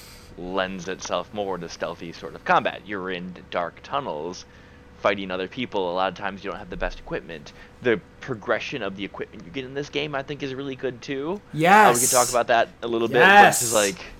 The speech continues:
Speaker 1: the stealth, the stealth doesn't work. But, uh, let's, anyway, let's get into the, I, uh, the, guess, like, the, the gun progression. So you start the game, you get a revolver, you get something called a bastard gun, which is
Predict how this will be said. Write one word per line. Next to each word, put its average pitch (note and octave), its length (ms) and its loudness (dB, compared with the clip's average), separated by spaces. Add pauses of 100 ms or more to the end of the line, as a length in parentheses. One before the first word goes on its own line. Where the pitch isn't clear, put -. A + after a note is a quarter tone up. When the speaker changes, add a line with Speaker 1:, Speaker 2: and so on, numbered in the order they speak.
(640)
Speaker 1:
the C3 60 -6
stealth, D#3+ 360 4 (100)
the D3+ 100 0
stealth E3 240 6
doesn't B2+ 260 -2
work. - 380 -14
But, A#2+ 160 10
uh, G#2+ 280 10
let's, B2+ 200 2
anyway, A2+ 340 0
let's - 140 -6
get E3 100 -4
into C3 160 -10
the, A#2 220 2 (280)
I, A2+ 240 2
uh, G#2 180 2
the, F#2+ 100 -6
guess, F#2 260 -8
like, G2 160 -6
the, E2+ 500 -4
the A2 80 -8
gun A#2+ 220 0
progression. - 540 -12
So G#2 340 0 (280)
you B2 80 -8
start G3 260 0
the E3 60 -8
game, C3 320 0
you G#2 60 -10
get G#2+ 100 -4
a G2+ 40 -4
revolver, A#2+ 540 0
you A2+ 100 -8
get G2+ 160 -8
something F#2 220 -14
called F2+ 260 -8
a - 80 -10
bastard A2+ 540 -2
gun, E2+ 340 -4 (380)
which B2 180 -4
is G2+ 180 -6